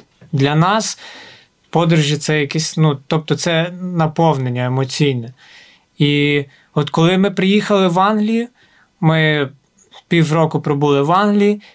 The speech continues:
купили машину, і ми буквально кожного тижня ми їздили, кожних вихідних ми їздили кудись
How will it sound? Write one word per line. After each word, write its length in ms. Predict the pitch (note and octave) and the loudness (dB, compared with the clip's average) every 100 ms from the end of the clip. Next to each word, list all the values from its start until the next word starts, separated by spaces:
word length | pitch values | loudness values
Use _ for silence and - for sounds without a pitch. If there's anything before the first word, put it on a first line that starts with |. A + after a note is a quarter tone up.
| _ _ _ _ | _ _ _ _
купили 380 | - D#3+ E3 D#3 | -2 0 2 2
машину, 500 | D#3 - F3+ F#3+ E3 | 0 0 -2 -2 -4
і 140 | F3+ D#3 | -2 2
ми 240 | D#3 D#3+ | 2 2
буквально 760 | D3+ D3+ D3 D3 D#3 D#3 D3+ C#3 | -2 -2 -4 0 0 0 0 -2
кожного 640 | - F3 F3+ D#3+ D3+ C#3+ | -2 0 2 2 2 2
тижня 460 | C3+ E3+ E3+ D#3 D3 | 0 0 2 2 0
ми 160 | C3+ | 0
їздили, 760 | C3 C3+ D#3 C#3+ C#3 C#3+ C#3 C3 | -2 0 2 2 0 0 0 -2
кожних 600 | - D#3 C#3+ C#3+ C3+ - | -2 0 0 -2 -6 -6
вихідних 640 | C3 - C3+ D3 D#3+ D#3+ | -6 -2 -2 0 0 0
ми 120 | C3+ | -2
їздили 460 | C3+ D3 C#3 C#3 C3 | 0 0 0 0 -2
кудись 600 | C3 C3 C3 - - | -2 -2 -2 -4 -10